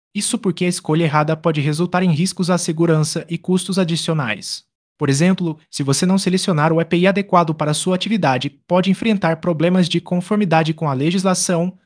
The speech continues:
o que pode levar a multas e sanções. Garantindo a melhor compra com suporte técnico especializado, o suporte técnico da nova epi ajuda você a tomar decisões informadas.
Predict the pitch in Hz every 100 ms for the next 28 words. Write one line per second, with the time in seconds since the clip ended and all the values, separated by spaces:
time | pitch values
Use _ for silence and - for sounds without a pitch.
0 | _ 165 - 185 190 185 180 170 175 143
1 | 170 196 185 - 170 - 160 - 143 107
2 | - - - _ _ _ - 139 165 190
3 | 180 180 156 160 160 196 214 202 185 160
4 | 196 185 170 165 185 180 180 175 165 -
5 | 202 214 214 156 151 156 156 - 185 170
6 | 165 185 - 170 180 180 170 170 156 175
7 | 190 196 196 175 202 180 180 185 160 156
8 | 156 170 190 196 165 151 160 175 185 170
9 | 143 110 107 107 -